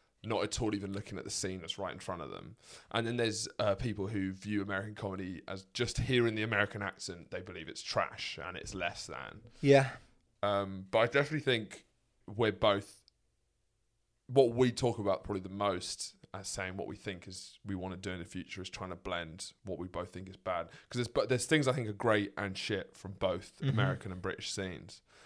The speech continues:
Speaker 1: And I literally on the daily will flip between looking at American comedy and thinking, "God, this is fucking great. You'd never see anything like this in Britain."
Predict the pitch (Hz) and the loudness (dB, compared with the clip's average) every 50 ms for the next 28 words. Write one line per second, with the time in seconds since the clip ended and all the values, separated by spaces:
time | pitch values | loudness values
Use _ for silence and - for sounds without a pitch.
0 | - - - - 170 170 202 - - - - 127 123 139 151 156 156 - - - | -20 -12 -4 -2 0 0 0 -4 -6 -10 -6 -2 4 6 8 6 6 4 -2 0
1 | 139 131 123 113 107 101 - - - 123 127 113 107 98 104 117 107 107 107 104 | 2 2 2 2 2 -2 -4 2 2 2 4 4 0 2 4 4 6 6 6 4
2 | 101 95 92 98 87 98 101 - - - 98 92 - - - - - - 92 90 | 2 0 -2 -4 -6 -8 -8 -8 -4 -4 -4 -4 -4 -8 -12 -10 -8 -8 -8 -8
3 | 85 85 92 - - - _ _ _ 98 104 107 - - 90 98 101 95 92 98 | -8 -10 -12 -16 -20 -20 _ _ _ -2 -2 -2 -2 -4 -6 -2 0 -2 -2 -2
4 | 98 - - - 92 92 87 85 87 87 101 101 - - 87 85 - - 92 85 | -4 -10 -8 -6 -4 -4 -4 -6 -8 -10 -12 -12 -10 -10 -10 -10 -10 -10 -10 -10
5 | 80 87 98 - _ _ _ _ - - 95 98 110 - 110 - - - - - | -10 -12 -16 -20 _ _ _ _ -6 -6 -4 -2 -4 -4 -4 -6 -8 -10 -14 -14
6 | 85 85 92 92 87 67 78 92 104 98 95 - - 87 90 - 82 69 58 98 | -14 -8 -6 -4 -4 -4 -6 -6 -8 -8 -6 -6 -8 -8 -8 -8 -8 -10 -10 -10
7 | 98 101 95 92 - - 80 90 | -10 -8 -8 -8 -8 -8 -12 -16